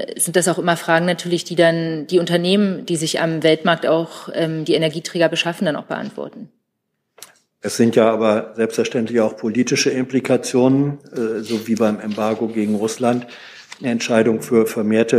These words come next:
Speaker 2: Öleinkäufe aus Saudi-Arabien oder aber Venezuela oder Iran sind politische Implikationen. Es bedeutet, dass diese,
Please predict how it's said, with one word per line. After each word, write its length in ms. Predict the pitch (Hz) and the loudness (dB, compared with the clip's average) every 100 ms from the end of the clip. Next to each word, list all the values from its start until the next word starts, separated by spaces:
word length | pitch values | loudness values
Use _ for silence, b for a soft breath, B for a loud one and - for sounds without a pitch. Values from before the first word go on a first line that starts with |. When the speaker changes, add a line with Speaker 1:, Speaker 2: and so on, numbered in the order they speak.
| 113 | 4
Speaker 2:
Öleinkäufe 1400 | - 120 98 110 113 - 110 110 113 107 104 87 92 - 117 | 2 -4 -2 -2 -2 0 0 0 -4 -2 -4 -8 -12 -12 -10
aus 140 | 117 | -2
Saudi-Arabien 920 | 117 110 113 92 98 101 110 117 120 | 2 4 4 0 0 -2 2 4 4
oder 380 | 123 113 117 110 | 2 2 2 2
aber 320 | 110 110 107 | -2 -2 -2
Venezuela 760 | 110 107 107 - 113 110 113 110 | -2 -4 -6 -6 -4 0 0 -2
oder 280 | - 113 101 | -4 -6 -4
Iran 580 | 117 101 107 110 135 135 B B B B | -4 -4 -2 0 -2 -4 B B B B
sind 200 | - 110 | 0 0
politische 540 | - 107 113 123 - | 0 0 2 2 0
Implikationen. 960 | 117 117 - 113 113 113 127 117 117 120 | 0 -2 -4 0 0 0 2 4 4 2
Es 140 | - | -2
bedeutet, 480 | - 107 117 120 123 | -10 0 2 2 0
dass 180 | 107 - | -2 -4
diese, 480 | - 127 127 123 | -4 4 4 4